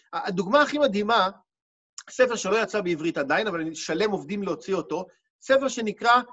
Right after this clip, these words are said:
The Theory of Moral Sentiment, של אדם סמית. כולנו מכירים את אדם סמית, הוא אדם, אה, שכתב את הספר "עושר העמים", שמדבר על השוק החופשי, אבל אדם סמית היה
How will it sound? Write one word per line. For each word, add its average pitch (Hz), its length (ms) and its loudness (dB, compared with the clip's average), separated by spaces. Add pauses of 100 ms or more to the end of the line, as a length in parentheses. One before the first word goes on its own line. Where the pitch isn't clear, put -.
(180)
The - 40 -4
Theory 262 360 0
of 202 60 4
Moral 190 360 0
Sentiment, 156 580 -2 (100)
של - 200 -6
אדם 269 200 2
סמית. 226 600 -10 (140)
כולנו 240 240 0
מכירים 208 300 -2
את 170 100 -4
אדם 160 200 -2
סמית, 254 380 -6
הוא 156 100 -4
אדם, 160 280 0 (160)
אה, 147 220 -4
שכתב 160 360 -4
את 147 40 -8
הספר 175 320 -6
"עושר 170 360 -4
העמים", 220 360 0 (300)
שמדבר 170 420 0
על 180 100 4
השוק 156 380 0
החופשי, 240 440 -6
אבל 262 300 2 (680)
אדם 247 200 2
סמית 262 260 -4
היה 254 220 6